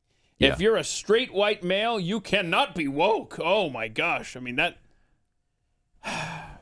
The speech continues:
Speaker 1: Mm-hmm.
Speaker 2: this is the conversations we are having in this society.
Speaker 1: It's crazy.
Speaker 2: <laughs> It is, the
Speaker 1: It's
Speaker 2: ship
Speaker 1: crazy.
Speaker 2: is so far off course. Like,
Speaker 1: Oh my
Speaker 2: I, I don't
Speaker 1: gosh,
Speaker 2: even,
Speaker 1: yes.
Speaker 2: is there land still to, to turn around and get to?
Speaker 1: You know how Glenn talks about how if you're just one percent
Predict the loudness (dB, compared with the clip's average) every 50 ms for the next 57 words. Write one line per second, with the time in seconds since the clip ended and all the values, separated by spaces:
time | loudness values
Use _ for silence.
0 | _ _ 4 4 6 4 0 0 0 0 0 0 0 -2 -2 -2 -4 -4 -8 -10
1 | -12 -14 -14 -18 -20 _ -20 _ -8 -4 -2 -2 -2 0 -2 -2 0 0 -2 -4
2 | -2 -4 -4 -4 -6 -8 -10 -12 -12 -12 -10 -10 -10 -4 -2 0 0 0 -2 -4
3 | -8 -10 -10 -6 -4 -4 -2 -2 -4 -4 -6 -8 -10 -10 -8 -4 -2 0 0 0
4 | 0 -2 -4 -2 0 0 0 0 0 -2 -4 -6 -8 -6 -4 -4 -4 -4 -6 -6
5 | -6 -6 -8 -6 _ -2 -2 -2 -2 0 0 2 2 2 2 0 0 -2 -4 -4
6 | -2 0 0 0 -2 -2 -2 0 0 2 2 0 -2 -4 -6 -8 -4 -2 0 0
7 | 0 -2 -4 -12 -20 _ _ _ _ _ 2 2 2 2 2 0 0 0 0 0
8 | 0 0 0 0 0 0 -2 -2 -4 -6 -8 -10 -14 -20 -20 -20 -20 _ _ _
9 | _ 0 0 2 4 4 2 2 2 2 2 0 0 -2 -4 -8 -10 -12 -14 -2
10 | 0 2 2 2 2 0 0 0 0 0 0 0 -2 0 0 0 -2 0 0 0
11 | 0 0 0 0 -2 -2 -4 -4 -4 -4 -4 -2 -2 -2 -2 -4 -6 -8 -6 -2
12 | 0 0 2 2 0 0 -2 -4 -2 -2 -2 -2 0 -2 -2 -2 -2 -2 -2 -2
13 | -2 -2 -6 -12 -18 -20 -20 _ _ _ _ _ -2 0 0 -2 -4 -4 -4 -4
14 | -4 -2 -2 -4 -4 -2 0 0 0 0 -2 -2 -2 -2 -2 0 0 -2 -2 -4
15 | -8